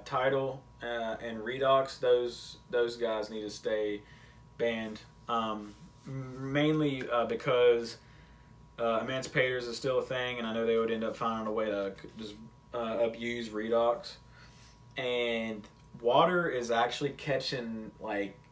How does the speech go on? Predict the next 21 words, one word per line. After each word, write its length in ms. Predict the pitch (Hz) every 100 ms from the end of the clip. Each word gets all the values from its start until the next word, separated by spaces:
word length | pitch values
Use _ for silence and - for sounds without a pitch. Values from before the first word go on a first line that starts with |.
| -
s-, 220 | - -
head 300 | - - 127
of 60 | 110
steam. 420 | - 120 107 98 90 -
It's, 220 | 113 107
it's 180 | 113 120
catching 360 | - 143 139 135
steam. 260 | - 123
It's, 240 | 123 123 -
it's 340 | 127 131 - -
gaining 320 | 127 127 127 113
steam. 400 | - 117 110 101 - - - -
And 280 | 120 117 113
that, 340 | 127 127 -
uh, 480 | 123 117 113 110 104
whether 300 | 104 123 123
it 80 | 113
be 100 | 123
in 100 | 117
the 60 |
Sharks, 760 | 101 - 139 143 135 - - -